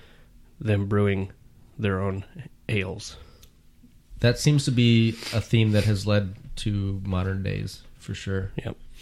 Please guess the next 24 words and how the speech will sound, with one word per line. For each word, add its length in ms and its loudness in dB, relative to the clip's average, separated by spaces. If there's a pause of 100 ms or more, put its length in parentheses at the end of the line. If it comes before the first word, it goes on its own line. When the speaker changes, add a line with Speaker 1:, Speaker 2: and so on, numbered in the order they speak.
(800)
Speaker 1:
Monastery 460 8
brewhouses 680 4
from 400 2
different 340 4
religious 420 2
orders 380 2
have 120 0
existed 420 0
across 380 0
Europe 300 0
since 240 -4
the 100 -4
Middle 360 0
Ages. 680 -4
From 160 -2
the 80 0
very 180 0
beginning, 400 2
beer 160 2
was 140 0
brewed 240 -2
in 120 -2
French 640 0
Cistercian 920 0